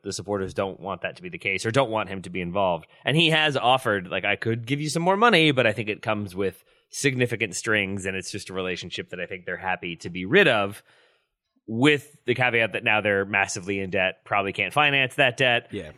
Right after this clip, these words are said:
Speaker 1: and, uh, at risk dro-, dropping into the amateur level. Though, it would be kind of cool for the regional amateur competitions to get to play, uh, in Schalke Stadium. I feel like that would be a slight step down for the Schalke supporters,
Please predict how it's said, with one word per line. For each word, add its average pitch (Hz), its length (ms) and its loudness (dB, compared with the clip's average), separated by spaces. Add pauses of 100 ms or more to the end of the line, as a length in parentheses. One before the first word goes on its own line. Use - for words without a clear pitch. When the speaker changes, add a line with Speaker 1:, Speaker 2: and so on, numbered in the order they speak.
Speaker 1:
and, 117 480 2
uh, 98 460 4
at 104 180 -2
risk 110 240 2
dro-, 101 200 2 (100)
dropping 104 340 2
into 101 120 -2
the 98 140 -2
amateur 107 300 -2
level. 107 340 0
Though, 123 640 4 (120)
it 170 120 4
would 175 180 8
be 170 100 4
kind 156 160 2
of 139 100 -2
cool 143 200 6
for 131 140 -2
the 123 100 2
regional 117 420 4
amateur 110 320 -2
competitions 101 680 -2
to 107 80 -4
get 107 140 -2
to 107 80 -8
play, 95 540 2 (300)
uh, 104 260 2
in 120 160 2
Schalke 101 420 0
Stadium. 80 480 -2
I 85 60 -4
feel 127 160 2
like 110 120 2
that 117 120 2
would 107 100 -4
be 95 360 0 (400)
a 127 80 4
slight 220 320 4
step - 280 2
down 120 380 2
for 107 400 4
the 107 160 0
Schalke 131 340 4
supporters, 107 460 0